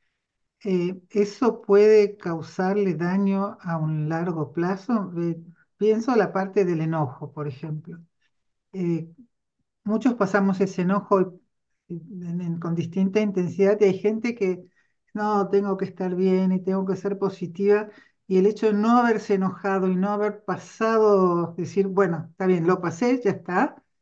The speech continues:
si no le puede hacer daño a largo plazo.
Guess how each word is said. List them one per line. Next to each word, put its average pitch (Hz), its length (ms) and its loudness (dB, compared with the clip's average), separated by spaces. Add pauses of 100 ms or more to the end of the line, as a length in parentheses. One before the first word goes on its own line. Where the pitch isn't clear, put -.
(220)
si - 180 -2
no 196 140 2
le 202 100 4
puede 196 220 2
hacer 196 200 -4 (400)
daño 185 580 0
a 175 40 -2
largo 165 400 -4
plazo. 131 400 -12